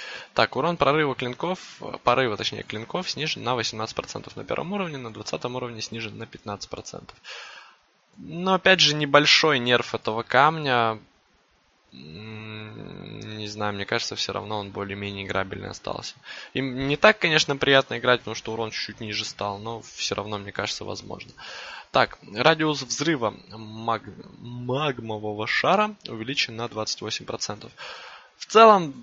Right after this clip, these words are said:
давным-давно такие билды были через этот камень. Может быть, кто-то их возродит, но, опять же, я не очень в это верю. А,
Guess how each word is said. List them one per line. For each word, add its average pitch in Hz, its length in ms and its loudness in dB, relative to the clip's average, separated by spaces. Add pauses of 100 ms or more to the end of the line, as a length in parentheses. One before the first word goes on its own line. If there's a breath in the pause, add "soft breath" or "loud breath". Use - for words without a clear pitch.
(160)
давным-давно 151 600 6
такие 127 380 -4
билды 131 340 0
были 147 380 0
через 170 280 -2
этот 151 280 -2
камень. 123 580 0
Может 127 420 -2
быть, 127 480 -6
кто-то - 380 -4
их 104 220 -6
возродит, 110 600 -4 (440)
но, 120 240 -6
опять 117 260 0
же, 107 160 0
я 104 100 -2
не 104 120 -2
очень 101 260 -4
в 101 60 -8
это 101 160 -8
верю. 98 280 -8 (460 loud breath)
А, 95 400 -4